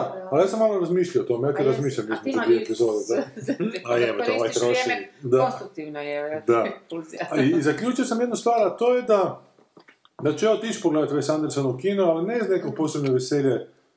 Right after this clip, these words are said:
Speaker 2: da idem gledat Wes Andersona, nego onak, više mi je to veselje što ću otići u kino, što ću moći pogledat nešto što je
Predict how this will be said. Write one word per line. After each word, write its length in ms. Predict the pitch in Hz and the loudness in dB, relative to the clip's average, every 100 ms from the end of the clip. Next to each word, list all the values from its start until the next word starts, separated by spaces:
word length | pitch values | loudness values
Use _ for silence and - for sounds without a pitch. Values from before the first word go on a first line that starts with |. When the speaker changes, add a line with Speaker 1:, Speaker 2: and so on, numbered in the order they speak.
| _ _ _ | _ _ _
Speaker 2:
da 80 | 127 | -2
idem 180 | 143 135 | 0 2
gledat 180 | 143 135 | 0 0
Wes 300 | 147 135 147 | 0 0 0
Andersona, 540 | 185 190 - 180 165 156 | 2 0 0 0 2 0
nego 320 | 156 156 156 | 0 2 2
onak, 360 | 156 165 175 175 | 2 2 0 -2
više 220 | 196 208 | -4 0
mi 120 | 190 | 0
je 60 | 175 | 2
to 100 | 190 | 2
veselje 340 | 170 185 170 | 2 2 0
što 120 | 165 | 0
ću 100 | 147 | -4
otići 240 | 151 175 165 | -4 -4 -4
u 60 | |
kino, 260 | 156 185 175 | -2 0 0
što 120 | 151 | 0
ću 120 | 135 | -2
moći 260 | 160 170 170 | 0 0 0
pogledat 360 | 151 160 160 - | 0 0 2 0
nešto 320 | 147 147 139 | -4 -2 -4
što 240 | - 139 135 | 0 2 2
je 240 | 127 | 0